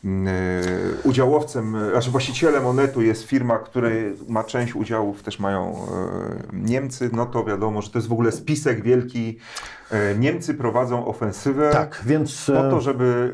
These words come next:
Speaker 2: mm.
Speaker 1: zablokować najlepszy karabinek w ogóle, jaki powstał,
Speaker 2: Więc,
Speaker 1: czyli
Speaker 2: e,
Speaker 1: Grot.
Speaker 2: ludzie, moim zdaniem, przede wszystkim dzielą się na mądrych i na głupich.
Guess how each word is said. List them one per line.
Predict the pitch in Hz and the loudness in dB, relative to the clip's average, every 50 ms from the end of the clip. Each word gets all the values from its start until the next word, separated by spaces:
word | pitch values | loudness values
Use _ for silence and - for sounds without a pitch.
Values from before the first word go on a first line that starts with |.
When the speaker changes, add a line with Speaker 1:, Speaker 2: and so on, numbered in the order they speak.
| - - | 0 2
Speaker 2:
mm. | 117 113 | 4 6
Speaker 1:
zablokować | 113 117 107 92 127 123 123 - 175 175 143 151 151 147 - 139 | 6 4 4 2 0 -2 0 0 0 0 2 2 0 0 -2 -2
najlepszy | 127 135 135 139 147 165 180 214 220 214 208 - - - 196 196 | 0 4 4 6 6 6 6 6 4 4 2 0 -2 -2 -2 -2
karabinek | 190 - - - 160 160 151 151 170 170 165 147 135 | 0 0 0 2 2 2 0 0 -2 -2 -2 -2 -2
w | 135 | -2
ogóle, | 139 135 147 147 139 139 135 135 131 135 127 127 127 - | 0 0 2 2 4 4 4 4 2 2 2 0 0 0
jaki | 123 123 123 - 120 | -2 -2 -2 -4 -2
powstał, | 127 131 123 - 120 135 | -2 -2 2 2 4 4
Speaker 2:
Więc, | 135 117 113 - | 2 2 0 0
Speaker 1:
czyli | 151 147 143 139 | 2 4 4 4
Speaker 2:
e, | 135 | 4
Speaker 1:
Grot. | 98 98 95 95 - - - - - - _ - - _ _ _ - - - - - _ _ _ _ - - - _ _ _ _ _ _ _ _ _ _ _ _ _ _ _ _ _ _ _ _ - - _ _ _ - _ _ _ _ _ _ - | 2 0 -2 -6 -8 -16 -20 -20 -20 -20 _ -20 -20 _ _ _ -18 -18 -18 -20 -20 _ _ _ _ -20 -20 -20 _ _ _ _ _ _ _ _ _ _ _ _ _ _ _ _ _ _ _ _ -20 -20 _ _ _ -20 _ _ _ _ _ _ 2
Speaker 2:
ludzie, | 156 175 - 160 156 175 170 170 175 160 - - - - - _ _ - - - - - - - - _ _ 107 | 2 4 4 6 6 8 8 8 6 4 0 -6 -12 -20 -20 _ _ -20 -20 -20 -20 -20 -20 -20 -20 _ _ 2
moim | 123 147 156 156 135 | 2 4 4 2 2
zdaniem, | 123 120 135 135 135 135 135 135 123 127 - - _ _ - - - - - - - - - - - - | 4 4 4 4 4 4 2 2 0 -2 -6 -12 _ _ -20 -20 -20 -20 -20 -20 -20 -20 -20 -20 -8 -4
przede | - - 170 175 143 143 139 | 2 4 4 4 4 2 0
wszystkim | - - 113 - 139 131 123 | -2 -4 -2 0 2 4 4
dzielą | 104 123 127 135 127 120 | 4 4 4 4 2 2
się | 123 123 117 | 2 2 2
na | 113 107 | 2 2
mądrych | 104 117 135 147 151 147 147 147 139 - - 127 | 2 2 2 2 4 4 2 2 0 0 0 2
i | 117 | 4
na | 113 117 117 | 4 6 4
głupich. | 104 92 98 113 123 117 - - - - - - - - | 4 2 2 2 2 2 0 -4 -12 -14 -14 -16 -16 -18